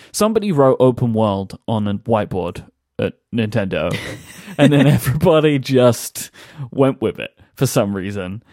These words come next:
Speaker 1: And now we've got, you know, we've got these two just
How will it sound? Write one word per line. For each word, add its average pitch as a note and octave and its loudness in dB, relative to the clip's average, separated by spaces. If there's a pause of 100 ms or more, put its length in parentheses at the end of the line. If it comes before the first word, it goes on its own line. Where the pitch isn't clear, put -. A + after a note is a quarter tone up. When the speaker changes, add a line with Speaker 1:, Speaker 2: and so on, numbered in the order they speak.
(340)
Speaker 1:
And A2+ 0
now A#2 0 (380)
we've A#2+ -2
got, B2+ 2
you D3+ 0
know, C#3 2
we've A#2 -4
got A2+ 0
these A#2+ -8
two B2 2
just - -2